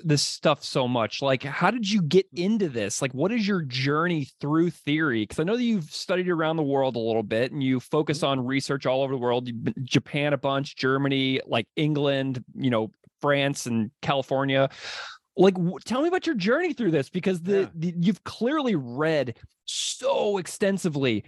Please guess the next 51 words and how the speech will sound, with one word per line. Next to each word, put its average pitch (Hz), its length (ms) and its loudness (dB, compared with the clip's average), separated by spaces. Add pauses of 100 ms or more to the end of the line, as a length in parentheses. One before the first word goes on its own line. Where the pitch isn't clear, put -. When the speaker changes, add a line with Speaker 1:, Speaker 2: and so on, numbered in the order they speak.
(220)
Speaker 1:
in 156 100 2
this, 151 220 0
and 160 160 -2
I'm 160 100 -2
wondering 170 380 0
why 113 500 -4
you 151 240 2
got 131 320 0
so 160 480 -4
into 190 240 2
this. 107 460 -4 (300)
Speaker 2:
<laughs> 147 100 -2 (520)
Uh, 196 200 -2
uh, 165 580 0 (220)
yeah, 156 360 2
great. 143 320 -2
Um, 175 240 2 (440)
so 214 380 0 (360)
my 196 160 0
Speaker 1:
<laughs> - 20 2
Speaker 2:
parents, - 300 -2 (160)
my 175 80 4
parents 262 340 -2
are 233 60 0
both 175 200 0
philosophers. 107 760 -6 (100)
Speaker 1:
Yeah. 170 300 0
Speaker 2:
So 170 220 -4
I 175 100 -2
grew 214 140 0
up 208 60 0
with 208 100 2
that. 170 120 0
Like, 170 140 0
I, 175 240 2
I 180 100 0
don't 214 220 -2
remember 190 400 0
a 175 80 0
period 170 460 0
in 147 100 -4
my 147 120 -2
life 147 260 2
when 147 100 -2
I 139 60 0
didn't 160 500 2
know 151 220 -2
who 139 120 0
Immanuel 131 360 0
Kant 120 260 -2
was, 95 300 -6